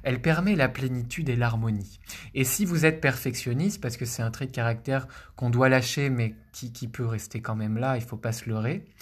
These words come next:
eh bien, travaillez sur l'estime de vous-même. C'est ce qui va permettre, vous permettre de mieux vivre votre perfectionnisme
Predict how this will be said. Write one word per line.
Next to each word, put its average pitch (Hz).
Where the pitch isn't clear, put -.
eh 131
bien, 151
travaillez 202
sur 170
l'estime 139
de 131
vous-même. 117
C'est -
ce 160
qui 175
va 180
permettre, 165
vous 139
permettre 147
de 131
mieux 160
vivre 160
votre 131
perfectionnisme 127